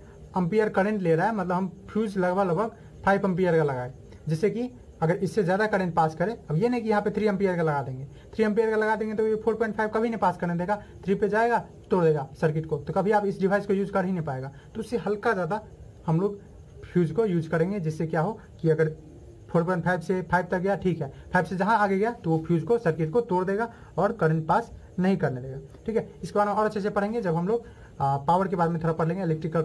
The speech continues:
power के बारे में। तीसरा जो main application है वो आप ऐसे लिख सकते हैं कि in many heating appliances, बहुत सारे heating appliances में इस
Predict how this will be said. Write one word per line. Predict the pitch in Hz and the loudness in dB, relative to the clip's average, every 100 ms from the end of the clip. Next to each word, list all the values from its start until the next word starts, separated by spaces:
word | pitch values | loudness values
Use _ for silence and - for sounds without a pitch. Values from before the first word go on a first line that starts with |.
| 156 | 2
power | 151 156 | 2 2
के | 156 | 2
बारे | 151 | 0
में। | 190 - - - - - - - | -2 -8 -18 -20 -20 -20 -16 -6
तीसरा | 214 262 262 | -4 0 2
जो | 226 | 2
main | 226 | 0
application | 208 196 175 185 | 0 0 0 0
है | 220 | 0
वो | 226 185 208 - | 0 0 -2 -4
आप | 156 | 0
ऐसे | 170 185 | 0 0
लिख | 185 | -4
सकते | 180 156 202 | -4 -4 -6
हैं | 247 - - - | -8 -14 -14 -6
कि | 196 | -2
in | 233 262 - - - - - - - - - - - 180 | 0 -2 -6 -20 -20 -20 -20 -20 -20 -20 -20 -20 -6 0
many | 208 202 247 - - - - - - - | 2 0 -2 -8 -20 -20 -20 -20 -6 0
heating | 202 233 | 2 2
appliances, | 185 160 143 135 135 | 2 2 0 0 -2
बहुत | 170 202 | 0 0
सारे | 196 190 | 0 0
heating | 196 220 | 0 0
appliances | 180 185 175 196 170 | 0 0 -2 -4 -4
में | 185 | -4
इस | 190 | -4